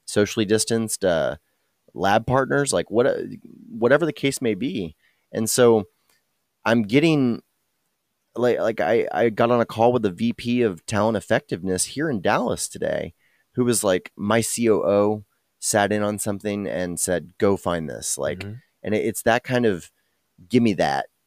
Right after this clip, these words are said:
Speaker 1: type of early adopter situation that we're currently experiencing, and just poised for super rapid growth. So I'm really thankful to be in this position where I'm at now, you know, nine months on into this, you know, current position, but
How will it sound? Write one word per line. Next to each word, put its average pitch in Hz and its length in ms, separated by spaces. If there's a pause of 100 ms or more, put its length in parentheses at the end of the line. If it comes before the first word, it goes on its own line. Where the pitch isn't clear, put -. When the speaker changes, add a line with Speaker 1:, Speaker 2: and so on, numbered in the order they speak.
(160)
Speaker 1:
type 107 240
of 92 180
early 107 260
adopter 92 540
situation 85 600
that 73 80
we're 65 100
currently 85 400
experiencing, 92 720
and 80 100
just 82 220
poised 95 400
for 71 340 (440)
super 180 360
rapid 95 360
growth. 90 500 (220)
So 85 420 (380)
I'm 104 60
really 120 180
thankful 107 400
to 101 80
be 95 160
in 90 100
this 90 180
position 90 540
where 82 140
I'm 80 160
at 82 320 (180)
now, 95 540
you 92 100
know, 85 260 (580)
nine 98 340
months 98 240
on 92 360
into 95 220
this, 95 600
you 95 100
know, 90 140
current 117 360
position, 87 540
but 80 200